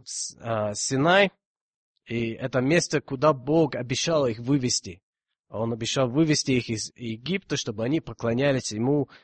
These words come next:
а, именно в этом месте. И они проведут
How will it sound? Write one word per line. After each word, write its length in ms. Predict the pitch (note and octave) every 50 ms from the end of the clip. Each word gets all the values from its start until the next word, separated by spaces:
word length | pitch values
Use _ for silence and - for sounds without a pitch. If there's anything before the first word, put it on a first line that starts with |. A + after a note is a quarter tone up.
| _ _ _
а, 260 | - - A2 G#2 G#2 -
именно 480 | - D3 D#3 D3+ C#3+ B2+ B2+ A#2 G#2 - _ _ _ _ _ -
в 180 | G#2 G#2+ G#2+ C3
этом 320 | C#3+ - - A2+ A2+ G#2+ -
месте. 420 | - A#2 B2+ B2+ A2+ - - - F#2+
И 220 | - - A2+ A2
они 240 | B2 C3+ F3 F#3+ E3
проведут 540 | - - C3 B2 G#2 A#2 C#3 F3+ E3+ -